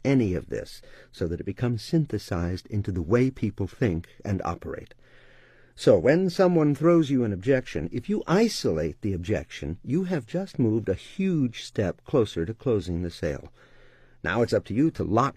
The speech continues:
down the sale. You say, "So if I can find a way for you to afford this product, you will buy it?" If the client says yes, you have just closed the sale. You will now need to be more creative in the financing of the product or service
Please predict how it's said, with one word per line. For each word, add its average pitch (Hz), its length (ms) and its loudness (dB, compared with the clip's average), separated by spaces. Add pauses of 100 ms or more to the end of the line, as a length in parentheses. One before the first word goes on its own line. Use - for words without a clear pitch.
down 139 320 2
the 78 80 -4
sale. 64 380 -6 (100)
You 110 120 -2
say, 110 280 2 (460)
"So 190 320 4
if - 120 0
I 190 140 2
can 262 160 2
find 185 300 2
a - 20 0
way 143 240 2
for - 160 -6
you 127 160 -2
to 104 140 -2
afford 185 440 -2
this 92 200 -4
product, 113 480 -4
you 110 100 -2
will 95 140 0
buy 92 220 -2
it?" 262 180 -6 (840)
If 90 140 -2
the 92 100 -6
client 95 300 -4
says 82 260 -4
yes, 147 400 -2
you 131 200 0
have 117 180 -2
just 90 300 -2 (100)
closed 78 420 -2
the 80 80 -6
sale. - 380 -6 (640)
You 90 140 -4
will 82 120 -8
now 135 300 -2
need 131 280 0
to 117 40 -8
be 123 140 2
more 120 180 4
creative 139 560 0
in 135 80 2
the 147 80 0
financing 95 640 -2
of 80 80 -4
the 85 80 -6
product 82 540 -6
or 78 100 -2
service 82 480 -6